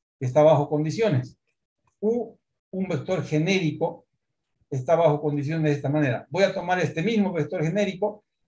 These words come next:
y voy a escribirlo como combinación lineal de estas dos matrices que generan a W. ¿Para qué? Para poder redefinir W bajo condiciones.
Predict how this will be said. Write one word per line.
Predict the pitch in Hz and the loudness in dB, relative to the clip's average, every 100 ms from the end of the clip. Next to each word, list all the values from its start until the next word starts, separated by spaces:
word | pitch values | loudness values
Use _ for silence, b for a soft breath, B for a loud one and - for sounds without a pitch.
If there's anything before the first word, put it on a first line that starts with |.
| _ | _
y | 160 | -6
voy | 165 180 | -2 0
a | |
escribirlo | - 165 170 185 175 | -2 -4 -2 -2 -2
como | 156 147 131 | 0 0 0
combinación | 147 147 143 131 165 | 0 2 0 -2 -2
lineal | 160 170 | 2 2
de | 160 | 2
estas | 131 143 127 | 0 0 0
dos | 170 151 | 2 0
matrices | 151 160 160 160 - | 0 0 0 0 0
que | 147 | -2
generan | 131 143 151 147 | -2 0 2 0
a | 139 | 0
W. | 143 143 147 131 - _ _ | -2 0 0 -2 -6 _ _
¿Para | 147 156 156 | 2 2 4
qué? | 196 214 - _ _ | 2 2 -4 _ _
Para | 151 147 | 0 0
poder | 143 151 180 156 | 0 -2 -2 0
redefinir | 147 143 127 156 175 | 0 0 -2 -4 -2
W | 160 156 147 156 | 0 2 2 0
bajo | 165 135 127 | 0 -2 -2
condiciones. | 127 127 113 90 80 | -2 -4 -4 -8 -14